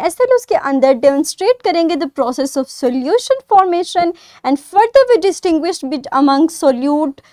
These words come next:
solvent and solutions। सॉल्यूशंस भी हमारे पास दो कैटेगरीज के होंगे, saturated one and unsaturated one। लेकिन आज के लेक्चर के अंदर हमारा जो बेसिक फोकस होगा, that is on solution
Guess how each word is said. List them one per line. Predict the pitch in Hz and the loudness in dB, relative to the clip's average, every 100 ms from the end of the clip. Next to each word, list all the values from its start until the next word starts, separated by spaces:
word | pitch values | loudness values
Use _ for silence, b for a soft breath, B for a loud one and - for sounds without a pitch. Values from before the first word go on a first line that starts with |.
| b | b
solvent | - - 285 285 254 285 285 - | -10 0 2 2 2 0 -2 -2
and | 262 262 277 | 0 0 -2
solutions। | - 285 247 277 247 - 220 302 - b b | -2 -2 2 0 -2 -8 -10 -12 -18 b b
सॉल्यूशंस | - 302 277 339 554 539 | -6 -4 -2 -4 -6 -2
भी | 523 | 0
हमारे | 466 370 330 | 2 0 -2
पास | 339 359 | 0 0
दो | 302 320 | 0 -2
कैटेगरीज | 302 285 294 302 311 | -2 -6 -8 -6 -6
के | - | -6
होंगे, | 320 285 302 | -4 -4 -4
saturated | - - 339 - 415 403 381 | -6 -2 -2 2 0 0 -2
one | 370 359 330 - | 0 -2 -2 -6
and | 285 311 - | -6 -4 -4
unsaturated | 302 294 285 262 233 247 214 196 220 | -2 -2 -2 -4 -4 -8 -10 -6 -8
one। | - - 320 b b b | -8 -14 -14 b b b
लेकिन | - 302 - | -2 -2 2
आज | 349 453 | 2 2
के | - 440 | 0 -2
लेक्चर | 359 - 359 | -2 -2 -4
के | 359 | -4
अंदर | 277 285 294 | -4 -2 -2
हमारा | 277 254 262 | -2 -2 -2
जो | 233 | -2
बेसिक | 240 190 - 440 - 494 - | -6 -6 2 2 2 -4 2
फोकस | 311 285 285 285 | 2 4 0 2
होगा, | 262 233 269 | -2 2 2
that | 254 262 262 262 | 2 2 0 -2
is | - 254 247 - | -2 -2 -4 -4
on | 254 269 427 B B - | 0 0 -2 B B -16
solution | - 311 302 277 311 330 - 359 330 | -6 0 2 2 2 -2 -2 0 0